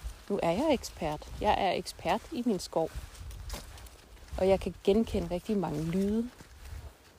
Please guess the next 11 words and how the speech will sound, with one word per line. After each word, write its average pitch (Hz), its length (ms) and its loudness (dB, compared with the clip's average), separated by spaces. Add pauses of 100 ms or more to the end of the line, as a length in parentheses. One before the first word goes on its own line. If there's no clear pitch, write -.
(580)
og - 80 -10
farver 185 680 4 (260)
og 175 160 0
arter. 190 360 -2 (3500)
Og 220 120 4
det 254 80 6
her 262 100 8
med 233 120 6
at 226 80 4
mestre 214 540 4
noget, 175 420 2